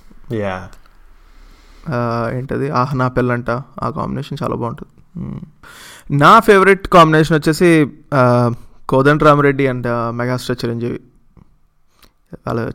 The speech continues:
Speaker 2: చాలా సినిమాలు తీశారు actually, more than maybe fifteen, twenty, ఆ, వచ్చుంటాయి సినిమాలు వాళ్ళిద్దరు కాంబినేషన్లో. ఆ, for example, ముఠా మేస్త్రి ఒకటి, ముఠా మేస్త్రి, ఛాలెంజ్, వాళ్ళిద్దరు కాంబినేషన్ అయితే నాకు తెలిసి అన్ని, almost అన్ని మూవీస్ చాలా బాగుంటాయి.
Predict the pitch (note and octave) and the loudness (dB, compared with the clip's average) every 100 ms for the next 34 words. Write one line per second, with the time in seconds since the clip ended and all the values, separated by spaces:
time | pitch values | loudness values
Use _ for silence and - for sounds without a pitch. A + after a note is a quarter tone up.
0 | - B2 C#3 E3+ F3 F3 D3+ C3+ B2 A#2+ | -4 -2 -2 0 0 0 0 -2 -4 -4
1 | B2+ B2 A#2+ B2 B2 C3+ C#3 C3 B2 B2 | -6 -6 -6 -4 -2 -2 -4 -6 -6 -6
2 | C#3+ - - D3+ E3 F3+ F3+ G#3 C#4+ - | -4 -6 -4 -4 -2 -2 -2 -6 -8 -16
3 | - - _ - _ _ D3+ C#3+ C3+ C3+ | -20 -20 _ -20 _ _ -6 -2 0 0
4 | C3+ D#3 C3+ C3 G3 C#3 B2+ C3 D3 B2 | -2 -2 -2 -2 -2 -4 -2 -2 -2 -4
5 | C3 C3+ B2+ B2+ - B2+ D#2+ - - - | -4 -4 -6 -8 -8 -10 -10 -12 -18 -20
6 | - - - - B2 A#2+ B2 B2 B2+ B2 | -20 -20 -20 -10 -4 -2 -2 -2 -2 -2
7 | B2+ C3 B2+ B2+ C3+ C#3+ C#3 C3 C3+ C3+ | -2 -2 -2 0 2 2 2 -2 -4 -2
8 | A#2 C3 B2+ - - - B2+ B2+ B2+ C3 | -2 2 4 4 0 -2 -2 -4 -6 -4
9 | C3 B2+ C3+ B2 C3 B2+ B2+ B2 - - | -4 -2 -2 0 -2 -4 -6 -6 -10 -20
10 | _ _ _ - A#2+ B2 A#2 C3 - C3+ | _ _ _ -8 -4 -4 -4 -6 -2 -2
11 | C3 C3+ C3 C3+ C3 D3+ D3+ D3 C3 B2+ | 0 -2 -4 -6 -6 0 2 2 0 -2
12 | B2+ C3+ C#3 C#3 C#3+ C#3 C3+ D#3+ F3 C#3 | -4 -2 -2 -2 -2 2 4 4 4 2
13 | C#3+ E3+ - D#3+ D3 D#3+ E3 D3 C3 C#3 | 2 0 -2 -2 2 2 2 2 2 2
14 | C3 B2 - | 0 -2 -10